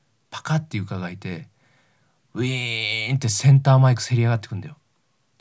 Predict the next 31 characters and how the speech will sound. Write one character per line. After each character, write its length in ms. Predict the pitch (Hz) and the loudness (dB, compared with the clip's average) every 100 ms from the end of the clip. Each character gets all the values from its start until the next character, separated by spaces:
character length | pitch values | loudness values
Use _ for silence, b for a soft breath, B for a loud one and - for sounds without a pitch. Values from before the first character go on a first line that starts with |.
| _ _ _ _ _ _ _ | _ _ _ _ _ _ _
で、 60 | 120 | -4
も 180 | 104 104 | -2 -2
う、 40 | - | -4
う 300 | 151 214 262 | -8 -6 -4
わ 80 | 226 202 208 208 196 185 190 | 0 4 10 10 10 8 6
ー 40 | 202 | 4
っ 20 | |
て 60 | - | 4
会 200 | 135 127 | 6 6
場 160 | 117 113 | 4 4
湧 100 | 110 | 2
い 100 | 104 | 2
て、 140 | 120 | 6
で、 160 | 143 165 | 8 10
俺 300 | 165 170 175 | 12 12 12
も 160 | 185 | 10
う 40 | 143 | 8
こ 140 | 180 | 8
の 140 | 190 | 8
時 100 | 190 | 8
点 120 | 190 143 | 8 6
で 60 | |
号 280 | 104 123 131 | 8 10 10
泣。 420 | 110 120 113 113 | 6 2 2 0
<laughs> 80 | - _ B B B B B B 466 453 453 440 392 - - 370 523 523 523 494 440 | -6 _ B B B B B B 10 12 12 12 8 4 -4 8 12 12 12 12 12
っ 40 | |
て 100 | - | 6
な 100 | 120 | 2
っ 40 | 113 | 2
て、 120 | - | 0
俺。 240 | 90 78 | -6 -8